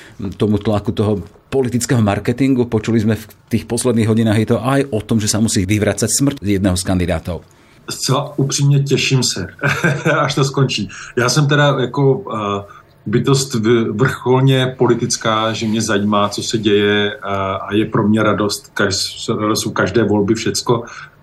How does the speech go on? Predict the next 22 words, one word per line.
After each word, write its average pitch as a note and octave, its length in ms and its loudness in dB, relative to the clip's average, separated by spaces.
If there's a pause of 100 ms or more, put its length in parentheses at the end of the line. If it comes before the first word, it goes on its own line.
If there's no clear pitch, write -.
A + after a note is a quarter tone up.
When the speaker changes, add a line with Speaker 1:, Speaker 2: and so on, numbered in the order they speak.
(240)
Speaker 2:
takže G#2 220 0
si G2+ 100 -4
to C3 100 0
užívám. A2 520 0
Nicméně C3 640 0
všechno - 360 -6
má A#2 200 2
samozřejmě A2 560 -2
nějakou, A2 600 0 (440)
nějakou A2+ 360 0
míru A#2 640 2 (360)
a G#2 380 -2
tady G#2+ 220 0
myslím G#2+ 280 0
si, A2+ 140 -2
že G#2+ 140 0
už G#2 340 -4
to, G#2 160 0 (720)
a, F#2+ 640 -2 (720)
že A#2 140 4
už A2 140 2
to - 200 2